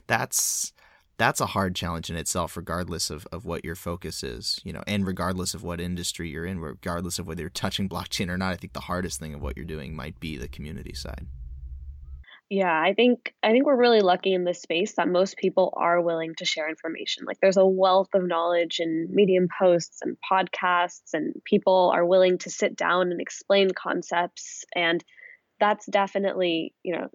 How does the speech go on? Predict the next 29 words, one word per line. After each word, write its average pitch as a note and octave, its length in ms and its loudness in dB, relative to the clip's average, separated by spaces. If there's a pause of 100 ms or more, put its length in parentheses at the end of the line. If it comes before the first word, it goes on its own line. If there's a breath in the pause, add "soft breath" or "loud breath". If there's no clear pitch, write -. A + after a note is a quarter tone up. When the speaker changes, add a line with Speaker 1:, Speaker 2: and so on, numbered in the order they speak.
(520)
Speaker 2:
I F#3+ 80 2
think G3+ 240 2
one F#3 100 6
of F3+ 80 2
my F3 140 2
most F3+ 300 0
favorite E3+ 260 0
parts F3 320 -2
of, E3 160 -2 (200)
of C#4 120 4
this A#3+ 160 4
space, F#3+ 280 0
something G3 340 0
that F3 180 -2 (180)
probably G3+ 380 0
really F#3+ 240 0
drew F3+ 200 2
me F#3 220 0
in F3 120 2
initially, - 580 0 (360 loud breath)
and G3 140 2
something G3 220 4
that F3 160 2
we F#3 80 4
hope F3+ 260 -2
to E3+ 100 -8
just F3 200 -6
continue F#3 420 2
to F#3 120 -2